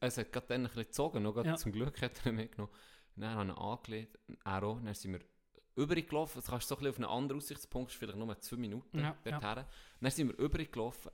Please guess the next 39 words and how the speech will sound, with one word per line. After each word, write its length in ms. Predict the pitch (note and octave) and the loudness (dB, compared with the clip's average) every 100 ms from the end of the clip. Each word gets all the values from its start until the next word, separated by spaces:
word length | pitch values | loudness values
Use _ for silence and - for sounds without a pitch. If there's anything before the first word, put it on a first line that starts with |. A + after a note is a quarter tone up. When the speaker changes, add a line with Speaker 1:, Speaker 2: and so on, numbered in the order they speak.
| - | -6
Speaker 1:
wir 120 | G#2+ | -4
sind 200 | G#2 G#2 | -4 -6
zweimal 760 | - - G#2 A2+ B2 G#2+ F2 D#2+ | -6 -4 2 6 8 6 4 -2
darauf 220 | - G2+ F2 | -4 -4 -2
angesprochen 600 | E2+ - - C2+ - F2 | -6 -6 -8 -4 -2 0
worden, 320 | E2+ E2 - - | -2 -4 -8 0
Speaker 2:
Nee. 80 | C#3 | 4
Speaker 1:
innerhalb 360 | G#2+ G2 F#2+ | 6 6 6
von 160 | - - | 2 -2
diesen 280 | F#2 F2+ - | 0 0 -2
zwei 180 | - F2+ | -4 -4
Minuten. 480 | E2+ E2+ - - D#2 _ _ | -4 -6 -10 -12 -14 _ _
Speaker 2:
Sind 220 | - E3 D3+ | -10 -4 -2
so 80 | |
viele 200 | C#3 D3+ F3 | 0 0 0
Leute 240 | G#3 B3+ | 0 -2
oben 180 | B3 - | -4 -6
gsi? 220 | - - | -10 -6
Speaker 1:
Ja, 220 | A2 A2+ | 4 8
es 100 | - | 8
hat 160 | - - | 6 -2
er 100 | G2 | -6
schon 180 | - A#2+ | -4 -6
gehabt. 200 | - D#2+ | -6 0
Speaker 2:
Ja. 100 | D3+ D#3+ - | 0 0 -4
Speaker 1:
Ja, 120 | G#2+ | -2
es 100 | A#2+ | -2
hat 160 | G#2+ - | -6 -8
er 120 | - | -12
schon 160 | F#2+ F#2+ | -8 -8
gehabt. 240 | - - | -8 -6
Und 80 | F2+ | -4
er 60 | |
hat 140 | F#2 - | -4 -6
die-, 200 | - G#2 | -12 -8
die-, 140 | A2 | -8
die-, 140 | - A2+ A2+ | -6 -8 -6
hat 220 | C3 - | -6 -4
direkt 140 | C#3 | -4